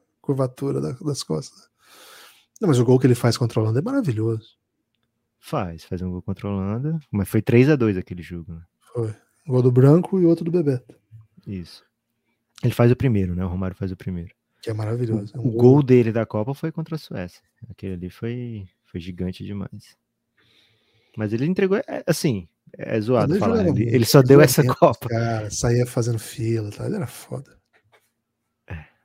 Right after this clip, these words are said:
Speaker 2: tá bom. Gosto, gosto muito da Copa de noventa e quatro do Romário, foi o período que deu pra torcer de boa por ele.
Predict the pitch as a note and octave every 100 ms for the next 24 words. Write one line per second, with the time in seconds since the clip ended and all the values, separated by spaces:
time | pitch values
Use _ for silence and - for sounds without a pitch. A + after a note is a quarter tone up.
0 | _ _ G#2+ F2 F2 F#2 _ _ _ _
1 | _ _ _ _ _ - D#3+ G3 G#3 G#3
2 | E3 F3+ F#3+ F#3+ F3 D#3+ D#3+ D3 C3+ C3+
3 | C#3 B2+ B2 A#2+ B2 B2 A#2 A2+ A2+ A2+
4 | A2 G#2+ A2 - A#2 A2 G#2+ G2 A2+ G#2+
5 | A2 - G#2 G#2 G#2 - - G2+ G2+ F2+
6 | F2 - F2 E2+